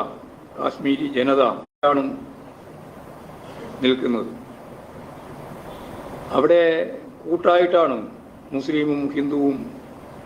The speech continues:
ക്രിസ്ത്യാനിയും മുഴുവൻ ആളുകളും ചേർന്നുകൊണ്ടാണ് പ്രതിഷേധ പ്രകടനം നടത്തിയത്. അതിൽ നിന്ന് വേറിട്ട് നിന്ന ഒരേ ഒരു വിഭാഗം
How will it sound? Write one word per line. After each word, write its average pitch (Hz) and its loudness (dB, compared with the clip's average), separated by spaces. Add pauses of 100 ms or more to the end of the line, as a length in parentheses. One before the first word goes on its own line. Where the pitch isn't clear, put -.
(220)
ക്രിസ്ത്യാനിയും 143 4
മുഴുവൻ 156 6
ആളുകളും 151 6
ചേർന്നുകൊണ്ടാണ് 143 4
പ്രതിഷേധ 127 0 (100)
പ്രകടനം 123 2 (120)
നടത്തിയത്. 113 -4 (1900)
അതിൽ 147 6
നിന്ന് 151 4 (100)
വേറിട്ട് 151 4
നിന്ന 147 2 (100)
ഒരേ 151 8 (120)
ഒരു 160 4 (120)
വിഭാഗം 151 4